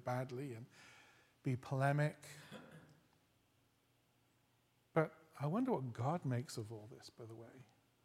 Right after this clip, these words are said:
I wonder which year is his favorite year out of the four-year cycle.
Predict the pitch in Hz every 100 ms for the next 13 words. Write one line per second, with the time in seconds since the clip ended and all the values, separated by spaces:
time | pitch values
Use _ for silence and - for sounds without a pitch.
0 | _ _ _ _ _ _ _ _ _ -
1 | _ - 143 156 190 180 143 151 147 143
2 | 165 175 - 117 110 127 123 117 110 110
3 | 110 120 117 110 104 - 107 104 -